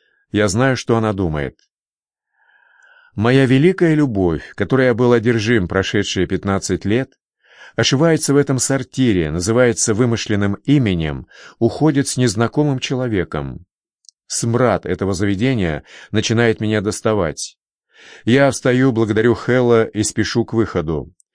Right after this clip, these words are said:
Выхожу на ту самую парковку, которую видел на записи.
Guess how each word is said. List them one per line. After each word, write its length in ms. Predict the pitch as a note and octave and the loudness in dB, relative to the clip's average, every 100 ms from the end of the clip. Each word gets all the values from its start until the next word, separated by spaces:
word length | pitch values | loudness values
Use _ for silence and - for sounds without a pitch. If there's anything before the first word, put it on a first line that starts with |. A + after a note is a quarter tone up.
| _ - - _ - | _ -20 -20 _ -2
Выхожу 440 | C3 D3 C3 D#3 | 0 2 2 2
на 120 | C#3 | 2
ту 120 | C#3+ | 0
самую 360 | C3+ C#3+ C3 B2 | 0 0 2 2
парковку, 600 | A#2 A#2 C#3 C#3+ - B2 | 0 0 0 0 0 0
которую 420 | A2+ G2+ A2 G#2 | 0 0 0 2
видел 300 | G2 G#2+ G#2+ | 0 0 0
на 160 | G#2+ G2+ | 0 -2
записи. 640 | F#2 E2+ E2+ - E2 D2 | -2 -4 -4 -6 -6 -8